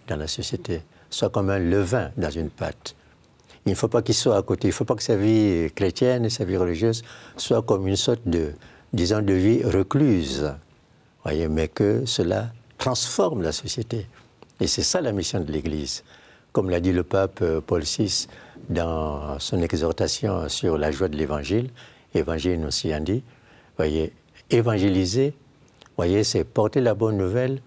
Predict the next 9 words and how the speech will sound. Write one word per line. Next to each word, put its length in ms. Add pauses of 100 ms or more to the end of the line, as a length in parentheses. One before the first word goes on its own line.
(280)
pour 260 (360)
rendre 440
neuve 720 (160)
l'humanité. 760 (1040)
Et 80
voyez, 220
la 140
rendre 280
neuve. 460